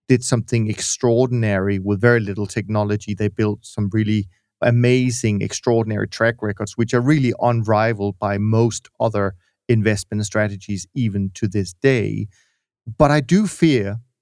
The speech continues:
that some of these people and strategies and firms are coming under enormous pressure at the moment, as is trend following as a strategy.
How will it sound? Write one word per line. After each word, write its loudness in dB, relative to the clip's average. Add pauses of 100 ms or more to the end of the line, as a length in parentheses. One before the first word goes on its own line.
(320)
that 0
some 2
of 2
these -4 (540)
people 0
and -2
strategies 0
and -6
firms -2 (420)
are -4 (120)
coming 0
under 0
enormous 0 (440)
pressure 0 (320)
at -2
the 2
moment, 2 (320)
as 2
is 0
trend -2
following 0
as -4
a -2
strategy. 0